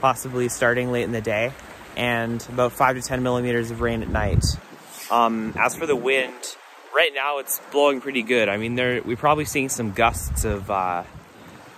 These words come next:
probably over thirty knot gusts anyways. There's some good swaying happening in the trees. Tomorrow,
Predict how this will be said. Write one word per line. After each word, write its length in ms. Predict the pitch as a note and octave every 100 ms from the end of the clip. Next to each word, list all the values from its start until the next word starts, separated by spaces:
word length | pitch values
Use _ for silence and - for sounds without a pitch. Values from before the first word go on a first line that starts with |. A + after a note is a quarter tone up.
| - - - - - -
probably 340 | C#3+ D3 D3+
over 240 | C#3+ C#3+
thirty 300 | C#3 D3 C#3
knot 280 | B2+ A#2 G#2+
gusts 360 | A#2 A2+ G#2+ -
anyways. 560 | A2+ A2+ G2+ F2+ F#2+
There's 180 | A2+ A2
some 400 | - A#2 A2+ A2 A2 - - - - - -
good 180 | - C3
swaying 420 | - C#3 C3+ C3
happening 360 | A#2+ A2+ - A#2
in 100 | A2+
the 60 | G#2
trees. 560 | - A#2 G#2 - - -
Tomorrow, 580 | C3 B2+ C3 C3 B2+